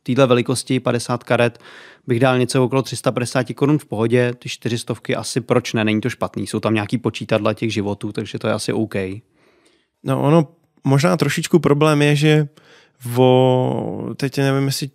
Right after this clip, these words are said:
Speaker 2: tři nebo čtyři stovky vejš už je Království Valerie, ale pořád je to jako jednou tolik finančně, jo. A Království Vare-, Valerie je podstatně větší box s podstatně více kartami, ale, eh, řekl bych, že to je každý jiný hra, jiná hra,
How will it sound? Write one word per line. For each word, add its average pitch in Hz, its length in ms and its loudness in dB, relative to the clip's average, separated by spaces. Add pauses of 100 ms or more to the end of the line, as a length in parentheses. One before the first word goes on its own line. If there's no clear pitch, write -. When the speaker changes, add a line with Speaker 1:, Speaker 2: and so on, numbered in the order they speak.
Speaker 2:
tři - 200 -2
nebo 139 180 0
čtyři 147 340 -2
stovky 156 380 -2
vejš 139 260 2
už - 340 -6
je 147 100 0
Království 139 600 -2
Valerie, 120 600 0 (440)
ale 143 140 4
pořád 156 240 -2
je 156 60 2
to 151 80 2
jako 143 280 2
jednou 139 300 4
tolik 123 320 -2
finančně, 113 480 -8
jo. 107 120 -6
A 127 160 -4
Království 135 460 -2
Vare-, 135 260 2
Valerie 143 600 0 (400)
je 135 140 2
podstatně 147 500 -2
větší 143 340 -2
box 135 520 -2 (140)
s - 60 -10
podstatně 143 640 -2
více 127 380 -4
kartami, 127 520 0
ale, 120 400 2 (580)
eh, 127 600 4
řekl 147 140 4
bych, 156 140 2
že 143 100 4
to 147 100 0
je 147 100 2
každý 143 320 0
jiný 139 480 4
hra, 113 300 2
jiná 143 260 4
hra, 113 260 0